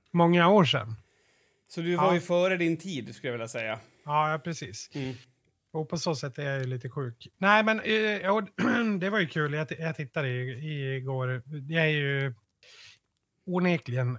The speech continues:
Speaker 1: filmintresserad. Så
Speaker 2: Ja.
Speaker 1: att det, det är kul att, att följa med lite på avstånd i alla fall, även om man inte är där.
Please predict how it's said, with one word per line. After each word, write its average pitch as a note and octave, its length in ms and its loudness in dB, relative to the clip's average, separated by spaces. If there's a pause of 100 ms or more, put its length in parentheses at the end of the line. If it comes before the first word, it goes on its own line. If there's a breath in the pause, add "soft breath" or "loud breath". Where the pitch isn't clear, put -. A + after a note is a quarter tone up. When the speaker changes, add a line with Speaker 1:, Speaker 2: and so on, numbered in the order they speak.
Speaker 1:
filmintresserad. C#3+ 1080 -2
Så C3 160 -6
Speaker 2:
Ja. C3 100 0
Speaker 1:
att C#3 60 -10
det, C#3+ 460 -6
det D3+ 120 -4
är D3+ 40 -4
kul C3+ 320 -2
att, B2+ 420 -2
att C3 160 -8
följa C#3 280 -2
med C3+ 220 -2
lite C3+ 460 -6
på B2+ 100 -6
avstånd C#3 580 -2
i G2+ 40 -6
alla A#2 120 -6
fall, A#2 200 -10
även B2 200 -4
om A#2+ 100 0
man A#2+ 260 0 (720 soft breath)
inte B2 300 -6
är B2+ 40 -6
där. C3 420 0